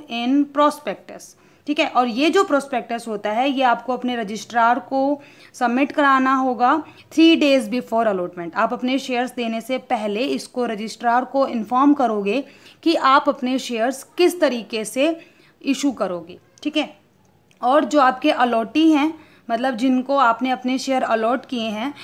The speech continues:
वो अपने शेयर्स को सेल भी नहीं कर सकते before three years of allotment। आपने जब उनको अलॉट किए उसके थ्री ईयर से पहले वो उसको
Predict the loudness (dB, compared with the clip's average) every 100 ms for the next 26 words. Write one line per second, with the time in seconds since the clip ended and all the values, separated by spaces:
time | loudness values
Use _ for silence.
0 | -20 -4 4 6 6 6 6 4 0 -2
1 | -4 -2 -2 0 -2 0 4 6 8 6
2 | 4 2 -4 -6 -10 -6 -4 -4 -8 -20
3 | -6 -6 0 4 4 4 2 2 2 -2
4 | -2 -2 0 0 2 0 -2 -6 -10 -8
5 | -2 -2 -2 0 0 0 0 0 2 4
6 | 4 2 -2 -6 -2 -2 -4 -20 -18 -8
7 | -6 -2 0 4 6 8 6 4 2 0
8 | 2 2 2 2 2 0 0 -4 0 0